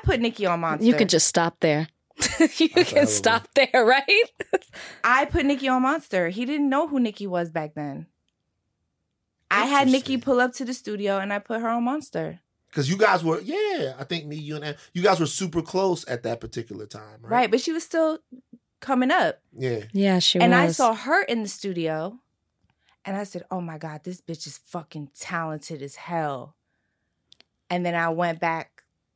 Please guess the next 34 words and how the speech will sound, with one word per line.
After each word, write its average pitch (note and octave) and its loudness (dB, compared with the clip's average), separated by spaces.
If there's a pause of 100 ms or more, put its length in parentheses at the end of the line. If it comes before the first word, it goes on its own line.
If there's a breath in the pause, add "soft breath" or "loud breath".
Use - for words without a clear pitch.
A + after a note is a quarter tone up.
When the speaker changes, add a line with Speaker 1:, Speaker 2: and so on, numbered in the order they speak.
(120)
Speaker 1:
to E3+ -4
Kanye F3+ -4
and E3+ -8
I E3+ -4
was D#3+ -6
like, D3+ -10 (320)
"You E3+ -6
need F3+ -4
to D#3+ -6
get D3+ -6
this D3+ -6
girl D3 -6
Nicki D3 -8
on C3+ -8
Monster." C3+ -10 (460)
And F#3 -6
he G3 -6
was F#3 -10
like, D3 -12 (360)
"Who? G3+ -6
What? G3+ -8
No, G3 -10
I'm G3 -12
not, A#3+ -6 (140)
no, G3+ -8
mm-mm." D#3 -10 (1500)
And G3 -2
I G3 2
said, G3 -4
"Just A#3+ -2
let D4 6
her D4+ 4
pull C#4 4
up. G#3 2